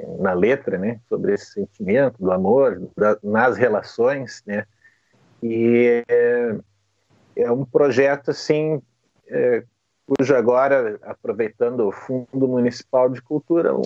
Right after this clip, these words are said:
lancei uma, uma etapa ali, né, um, um documento ali com, com quatro canções, né? A ideia é fazer um, um E P, tentar fazer um E P, né, se, se for aprovado, enfim, né?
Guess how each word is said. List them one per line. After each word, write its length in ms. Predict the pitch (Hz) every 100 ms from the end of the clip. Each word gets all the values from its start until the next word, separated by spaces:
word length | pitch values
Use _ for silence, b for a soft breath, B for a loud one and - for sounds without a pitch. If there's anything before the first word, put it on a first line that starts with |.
| 180
lancei 420 | 175 - 185 170
uma, 200 | 165 135
uma 200 | 117 120
etapa 520 | 117 - 131 139 135
ali, 420 | 117 110 123 147
né, 220 | 131 117
um, 280 | 123 107 95 -
um 100 | 104
documento 600 | 110 107 120 120 123 120
ali 200 | 98 110
com, 160 | - 98
com 160 | - 95
quatro 320 | 110 117 -
canções, 460 | - 139 - 143 - 190 _ - 135
né? 120 | 127
A 60 | 127
ideia 240 | 117 123
é 40 | 135
fazer 380 | - 131 135
um, 400 | 147 151 147 143 131
um 480 | 143 143 139 139 135
E 60 | 147
P, 240 | - 101 -
tentar 300 | 95 110 110
fazer 280 | 123 110 113
um 300 | 117 120 120
E 60 |
P, 300 | 120 - 139
né, 200 | 120 117 120
se, 120 | 117 113 -
se 60 | - -
for 280 | 101 101 90 _ _ _ -
aprovado, 680 | - 123 98 104 135 117
enfim, 280 | 104 - 135 - _ _ _ _ _ b b b -
né? 240 | 107 131